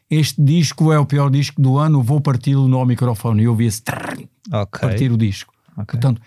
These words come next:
Speaker 1: essa contra-informação, eh, contra-revolução, eh,
Speaker 2: Esteve lá
Speaker 1: ideológica
Speaker 2: de, de, começou logo,
Speaker 1: e
Speaker 2: não é?
Speaker 1: estética começou logo.
Speaker 2: Uhum.
Speaker 1: E, e começou, depois começou a integrar, eh, muitos locutores, muita,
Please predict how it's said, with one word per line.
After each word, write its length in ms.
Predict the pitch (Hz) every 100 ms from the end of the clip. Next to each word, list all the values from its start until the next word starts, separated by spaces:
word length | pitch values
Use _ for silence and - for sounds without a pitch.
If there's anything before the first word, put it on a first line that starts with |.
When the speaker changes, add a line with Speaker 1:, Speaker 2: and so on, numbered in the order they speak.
| _
Speaker 1:
essa 280 | 135 120 143
contra-informação, 1080 | 151 156 147 139 139 143 131 117 131 120 120
eh, 120 | 123
contra-revolução, 920 | - 143 139 131 135 135 - 135 131 135 - _ _ _ -
eh, 540 | 139 131 127 123 135 -
Speaker 2:
Esteve 260 | 131 135
lá 100 | 143 139
Speaker 1:
ideológica 480 | 147 147 151 -
Speaker 2:
de, 40 | 165
de, 60 | -
começou 240 | 127 143
logo, 220 | 131 110
Speaker 1:
e 20 | 135
Speaker 2:
não 80 |
é? 40 | 98
Speaker 1:
estética 340 | 127 156 170
começou 380 | 147 160 - 180
logo. 320 | 160 131 117 -
Speaker 2:
Uhum. 200 | 123 107 -
Speaker 1:
E, 320 | 135 131 143
e 40 | 131
começou, 400 | 143 135 - 165
depois 280 | - 160 147
começou 320 | 139 - 139
a 40 | 135
integrar, 480 | 135 131 127 131
eh, 260 | 123 117 104 - _ -
muitos 220 | 131 -
locutores, 880 | 131 117 123 151 165 165 147 113 123
muita, 760 | 120 127 120 123 120 113 104